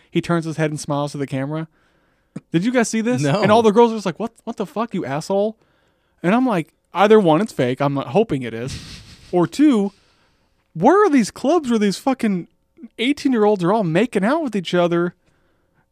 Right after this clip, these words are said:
Speaker 1: I mean, these are all
Speaker 3: College, bro.
Speaker 2: Yeah, they're all
Speaker 3: You
Speaker 1: They
Speaker 3: didn't
Speaker 1: look
Speaker 3: go to
Speaker 1: younger
Speaker 3: college?
Speaker 1: than that. They look younger than
Speaker 3: You can
Speaker 1: college.
Speaker 3: go to college at seventeen.
Speaker 1: Okay.
Speaker 3: All right?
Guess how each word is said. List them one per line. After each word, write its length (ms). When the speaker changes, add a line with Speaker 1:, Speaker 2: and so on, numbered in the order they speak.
Speaker 1:
I 100
mean, 140
these 180
are 60
all 140
Speaker 3:
College, 300
bro. 380
Speaker 2:
Yeah, 200
they're 280
all 160
Speaker 3:
You 60
Speaker 1:
They 120
Speaker 3:
didn't 100
Speaker 1:
look 100
Speaker 3:
go 60
to 60
Speaker 1:
younger 160
Speaker 3:
college? 320
Speaker 1:
than 80
that. 160
They 100
look 280
younger 320
than 260
Speaker 3:
You 60
can 80
Speaker 1:
college. 160
Speaker 3:
go 80
to 80
college 360
at 60
seventeen. 640
Speaker 1:
Okay. 200
Speaker 3:
All 60
right? 120